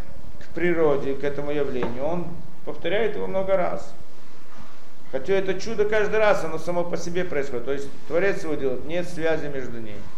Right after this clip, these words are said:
Но когда Творец хочет, чтобы некоторое явление было чудом для нас, тогда он про-, делает его только один раз. Когда мы видели только один раз и больше не видели, для нас это чудо. Почему, откуда?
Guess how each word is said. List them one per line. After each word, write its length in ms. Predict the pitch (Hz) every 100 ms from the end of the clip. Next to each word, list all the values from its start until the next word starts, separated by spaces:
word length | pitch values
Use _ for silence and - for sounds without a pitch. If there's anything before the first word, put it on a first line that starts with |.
| - - - - - -
Но 560 | 131 160 175 165 131 123
когда 840 | 135 135 120 120 151 165 160 143 120 127
Творец 340 | 135 151 151
хочет, 300 | 151 170 151
чтобы 220 | 147 139
некоторое 340 | 147 147 139 135
явление 300 | 135 147 -
было 240 | 135 127
чудом 420 | 131 113 104 113 - - - - - 92
для 240 | 135 147
нас, 320 | 147 113 104 101
тогда 280 | 135 156
он 100 | 180
про-, 220 | 180 202 196
делает 400 | 175 233 202 165
его 100 | 170
только 300 | 180 180 180
один 260 | 165 165
раз. 160 | 143 -
Когда 180 | 143 165
мы 140 | 185
видели 180 | 180 180
только 280 | 180 175 185
один 220 | 180 202
раз 160 | 180 175
и 40 |
больше 300 | 170 170 170
не 100 | 170
видели, 360 | 170 185 175 151
для 140 | 151
нас 160 | 165 156
это 100 | 170
чудо. 320 | - 170 - 58 - -
Почему, 460 | - - 117 131 143
откуда? 520 | 135 - - - 58